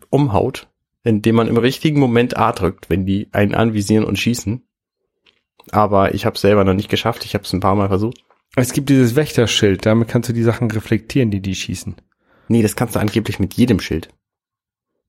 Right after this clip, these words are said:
Speaker 1: Du musst nur im richtigen Moment A drücken.
Speaker 2: Okay. Nee, ist mir noch nicht aufgefallen.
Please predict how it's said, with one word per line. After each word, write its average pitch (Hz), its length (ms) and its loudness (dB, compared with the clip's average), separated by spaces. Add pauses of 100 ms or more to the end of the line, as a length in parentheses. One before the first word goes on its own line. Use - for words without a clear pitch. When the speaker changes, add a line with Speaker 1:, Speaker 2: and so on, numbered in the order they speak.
Speaker 1:
Du - 80 -2
musst 107 180 0
nur 113 80 2
im 107 60 2
richtigen 120 280 2
Moment 113 360 0
A 98 180 2
drücken. - 460 -8 (300)
Speaker 2:
Okay. 101 320 -4 (360)
Nee, 104 180 0
ist - 220 -8
mir 117 100 4
noch 107 80 4
nicht 98 140 -2
aufgefallen. - 420 -10